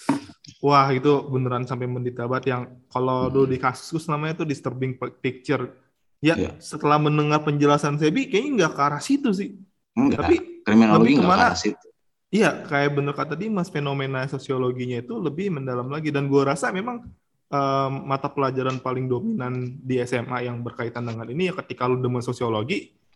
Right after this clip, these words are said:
Speaker 1: selain ilmu sosiologi, mungkin lu bisa ngambil krim. Gitu.
Speaker 2: Kayak gitu. Oke, kita lanjut. Nah, kita sekarang ngomonginnya tentang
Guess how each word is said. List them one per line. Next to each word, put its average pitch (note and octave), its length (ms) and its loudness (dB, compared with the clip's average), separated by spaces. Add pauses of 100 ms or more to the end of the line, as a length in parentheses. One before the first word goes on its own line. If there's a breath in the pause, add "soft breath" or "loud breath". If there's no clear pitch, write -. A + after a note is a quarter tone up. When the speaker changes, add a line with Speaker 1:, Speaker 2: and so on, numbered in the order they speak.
(140)
Speaker 1:
selain B2+ 320 2
ilmu B2 240 -2
sosiologi, A#2+ 480 0
mungkin D#3+ 240 2
lu G3 80 2
bisa C#3+ 220 0
ngambil A2+ 180 -2
krim. A#2+ 180 -4 (840)
Gitu. G2+ 160 -12 (640)
Speaker 2:
Kayak F2 160 -8
gitu. E2+ 280 -8 (600 loud breath)
Oke, B2+ 320 6
kita - 160 4
lanjut. D#3 320 10
Nah, A#2 240 4
kita - 80 2
sekarang C3+ 320 6
ngomonginnya A2 480 10
tentang G#2 400 0